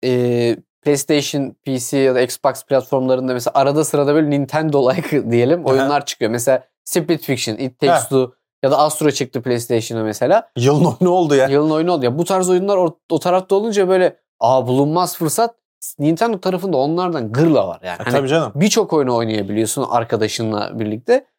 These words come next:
Speaker 1: Ve gerçekten de çok keyifli oluyor. O yüzden hani Switch ikide de şöyle de bir güzellik var tabii Switch iki tarafında. Biliyorsun önceden bir oyunu oynamak için her, işte birka-,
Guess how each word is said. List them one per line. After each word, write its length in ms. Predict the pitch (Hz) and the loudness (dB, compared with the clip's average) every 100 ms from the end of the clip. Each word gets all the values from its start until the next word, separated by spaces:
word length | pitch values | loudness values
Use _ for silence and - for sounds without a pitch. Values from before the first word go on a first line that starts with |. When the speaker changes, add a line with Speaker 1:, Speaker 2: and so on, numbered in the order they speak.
| _ _ _ _ - | _ _ _ _ 0
Speaker 1:
Ve 140 | 165 | 2
gerçekten 540 | 202 202 180 165 180 233 | 2 0 -2 -2 -4 -4
de 40 | |
çok 220 | 220 202 | -8 -6
keyifli 360 | - 160 156 190 | 0 2 2 2
oluyor. 420 | 151 156 240 202 | 2 2 0 -2
O 140 | - 185 | 0 2
yüzden 200 | 185 208 | 2 2
hani 280 | 202 208 202 _ _ - | 2 0 -4 _ _ -14
Switch 440 | - 170 190 190 | -2 2 2 0
ikide 340 | 175 214 226 | -4 0 2
de 180 | 233 196 | 2 0
şöyle 280 | 151 180 196 | 0 2 4
de 120 | 202 | 2
bir 40 | 156 | 0
güzellik 380 | 131 135 113 | 0 0 0
var 180 | 120 113 | -2 -2
tabii 160 | 117 110 | -2 -6
Switch 320 | - 113 - | -4 -6 -8
iki 100 | - | -4
tarafında. 540 | 120 113 - 156 254 _ _ _ _ _ - | 0 0 -2 -6 -6 _ _ _ _ _ -8
Biliyorsun 420 | 139 165 151 190 | 0 2 2 0
önceden 520 | 170 160 160 170 170 151 - | 0 0 0 0 -2 -8 -2
bir 120 | 160 | 2
oyunu 300 | 156 151 156 | 2 2 0
oynamak 340 | 151 160 160 | -2 -2 -4
için 180 | - 185 | -6 -2
her, 200 | 165 156 | -2 -2
işte 180 | 131 110 143 | -4 -10 -8
birka-, 240 | - 107 | -4 -4